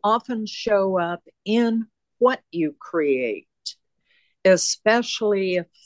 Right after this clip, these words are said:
you work with paints, I think, or even sculptures. And you may process those emotions of s-, death and grief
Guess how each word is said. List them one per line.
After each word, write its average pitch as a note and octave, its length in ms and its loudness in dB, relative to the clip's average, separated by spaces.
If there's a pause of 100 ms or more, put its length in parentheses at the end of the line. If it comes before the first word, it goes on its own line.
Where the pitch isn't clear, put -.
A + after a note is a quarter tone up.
(120)
you D#3+ 600 -2 (280)
work E3+ 400 2
with E3 220 0 (100)
paints, - 600 -4
I E3 200 0 (100)
think, A#2+ 300 -4 (140)
or E3+ 120 4
even D#3+ 320 0
sculptures. - 880 -4 (720)
And F#3 380 2 (280)
you G#3 380 2
may G#3+ 300 4
process G3+ 920 -2 (100)
those F3 340 0
emotions F#3 1000 -2
of D#3+ 100 -4
s-, - 220 -12 (140)
death D3 300 0 (180)
and D3+ 200 -8
grief C#3+ 340 -4